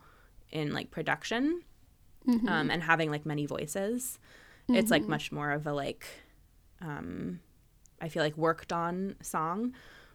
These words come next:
Speaker 1: Whereas
Speaker 2: Right.
Speaker 1: I think, yeah, Watermelon Sugar and this one, um, are a little bit more, like, driven by that kind of,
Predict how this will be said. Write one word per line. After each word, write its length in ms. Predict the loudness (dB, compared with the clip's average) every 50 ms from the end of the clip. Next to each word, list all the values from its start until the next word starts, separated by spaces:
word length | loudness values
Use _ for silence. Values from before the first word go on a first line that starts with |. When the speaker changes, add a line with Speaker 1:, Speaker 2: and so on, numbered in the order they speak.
| -20 -20 -20 -20 -8 0
Speaker 1:
Whereas 340 | 4 6 6 6 6 6 2
Speaker 2:
Right. 80 | 0 0
Speaker 1:
I 20 |
think, 320 | 0 -4 -6 -6 -4 0
yeah, 180 | 4 4 6 6
Watermelon 420 | 8 6 6 6 4 0 -2 -2
Sugar 220 | -4 -6 -6 -4 -4
and 240 | -2 -2 -2 -4 -4
this 180 | -6 -8 -6
one, 440 | -8 -6 -6 -6 -6 -6 -6 -8 -10 -12 -16 -18 -18 -18 -14 -10
um, 500 | -8 -8 -6 -6 -6 -6 -6 -6 -8 -8 -12 -18 -12 -6
are 200 | -2 0 0 0
a 60 | 0
little 180 | 0 -2 -2 -4
bit 180 | -4 -6 -6 -6
more, 280 | -6 -6 -6 -4 -4 -4
like, 300 | -4 -4 -6 -6 -12 -20 -20 -20 -20 -20 -20 _ _ -20 -20 -18 -8 -4
driven 280 | -2 -2 0 0 -2
by 120 | 0 -2 -2
that 180 | -2 -4 -4
kind 180 | -6 -10 -8 -8
of, 140 | -8 -10